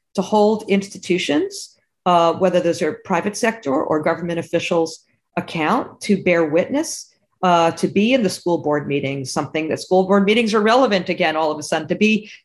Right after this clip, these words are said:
to be, uh, paying attention to government. And it's also an important glue that creates community cohesion, something that is really a deficit right now. And so with the decline of local media, uh,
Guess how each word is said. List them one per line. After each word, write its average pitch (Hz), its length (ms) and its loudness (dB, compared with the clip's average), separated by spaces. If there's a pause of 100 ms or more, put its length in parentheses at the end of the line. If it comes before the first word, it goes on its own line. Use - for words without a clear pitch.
to 214 100 0
be, 226 400 2
uh, 190 160 0 (100)
paying 240 240 0
attention 220 420 -2
to 208 80 2
government. 208 480 0 (320)
And 262 120 2
it's 262 120 -4
also 339 420 2
an 262 60 2
important 202 680 0 (160)
glue 226 680 2 (220)
that 247 160 -2
creates 262 500 2
community 240 760 0 (260)
cohesion, 170 640 0
something 202 480 2
that 175 260 0
is 165 380 -4
really 175 640 4
a 170 80 0
deficit 185 640 -2
right 151 240 -2
now. 139 340 -6 (340)
And 233 140 0
so 247 320 4
with 277 200 2
the 330 60 0
decline 240 440 -2
of 196 100 -2
local 208 240 0
media, 208 580 2 (320)
uh, 180 340 4